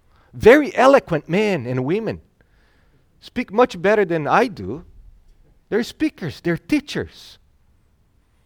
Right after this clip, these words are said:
It's not enough to be a teacher. You need to teach what is sound,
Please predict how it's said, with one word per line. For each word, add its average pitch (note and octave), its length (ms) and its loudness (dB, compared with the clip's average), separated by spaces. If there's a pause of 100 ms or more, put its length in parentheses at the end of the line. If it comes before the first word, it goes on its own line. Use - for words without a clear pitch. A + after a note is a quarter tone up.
(880)
It's E3+ 160 -12
not C4 120 -2
enough A#3 320 -2
to F3 80 -14
be D#3 140 -4
a C#3+ 40 -2
teacher. - 420 -18 (1400)
You C#3 80 -8
need G#3 180 -2
to D#3+ 100 -10
teach A#3 580 -8
what C#3 200 -2
is - 320 -8 (300)
sound, B3 920 0